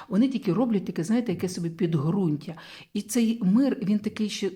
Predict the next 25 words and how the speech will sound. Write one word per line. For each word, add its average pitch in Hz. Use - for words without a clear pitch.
дуже-дуже-дуже 226
умовний, 190
і 180
там 208
ще 202
дуже 220
багато 196
хитрих 185
питань, 196
які 156
ще 185
треба 185
вирішувати. 180
Але, 175
знаєте, 240
це -
такий 180
як 170
здвиг 170
якийсь -
уже, 147
буде 165
здвиг, 226
коли 165
вже 160